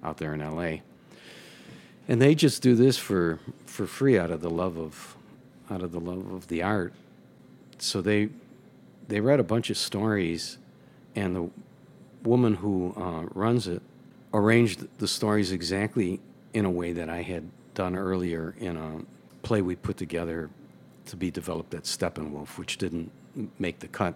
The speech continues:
at Steppenwolf, but it, it really reassured me that, that there was something there. And then, uh, I've been working on this other,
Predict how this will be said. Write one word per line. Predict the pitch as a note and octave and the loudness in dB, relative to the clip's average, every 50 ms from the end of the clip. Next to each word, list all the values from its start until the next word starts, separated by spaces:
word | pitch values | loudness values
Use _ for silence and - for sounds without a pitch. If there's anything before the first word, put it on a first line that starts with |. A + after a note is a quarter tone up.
| - - | -6 -10
at | - - | -10 -8
Steppenwolf, | - - - F#2 F#2 - - E2 D#2 D2+ D#2+ D2+ - - | -8 -8 -6 -6 -8 -6 -8 -8 -8 -10 -12 -14 -12 -10
but | F#2+ F2 | -8 -8
it, | F2 F2 - - - - - - - - - - - - - | -8 -8 -10 -14 -18 -20 -20 -20 -20 -20 -20 -20 -20 -16 -10
it | - F#2+ | -6 0
really | G#2+ A2+ G#2+ G2+ G2+ F#2+ | 2 4 4 4 4 2
reassured | F2 F#2+ F#2 E2+ D#2+ - - - F#2+ F#2 | 2 2 0 0 0 -2 -2 -2 -2 -2
me | F2+ E2+ D#2+ D2+ | -2 -4 -4 -4
that, | D2 D2+ D2 - - - - - - - - - - - - - | -6 -6 -8 -10 -12 -18 -20 -20 -20 -20 -20 -20 -20 -20 -14 -8
that | - F2 - | -6 -4 -4
there | - F#2+ | -4 -4
was | E2 E2+ - | -4 -4 -6
something | - - F2+ E2+ - - E2 E2 E2 | -6 -6 -6 -6 -6 -6 -6 -6 -6
there. | E2 E2 D#2+ D#2+ E2 D#2 - - - - - - - - - - - - - - - - - - - - - - - - - - | -6 -6 -6 -6 -8 -8 -12 -16 -20 -20 -20 -20 -20 -20 -20 -20 -20 -20 -20 -20 -20 -20 -20 -20 -20 -20 -20 -20 -20 -20 -10 -4
And | G#2+ G2+ G2 G2 | 0 2 2 4
then, | G2+ G2+ G2+ G2+ | 4 4 4 2
uh, | F#2+ F#2+ F#2+ F#2 G2+ A2 | 2 0 0 -2 -2 -4
I've | G2+ F2+ F2 | -6 -6 -6
been | F#2+ F#2 F2+ F2+ | -4 -4 -2 -2
working | F2+ F#2 F2 - - F2+ | -2 -4 -4 -4 -4 -4
on | E2+ E2 E2 | -2 -4 -4
this | D2+ C#2+ - - | -6 -6 -6 -4
other, | G2 E2+ E2+ E2+ D#2 D#2 | -4 -4 -4 -4 -6 -6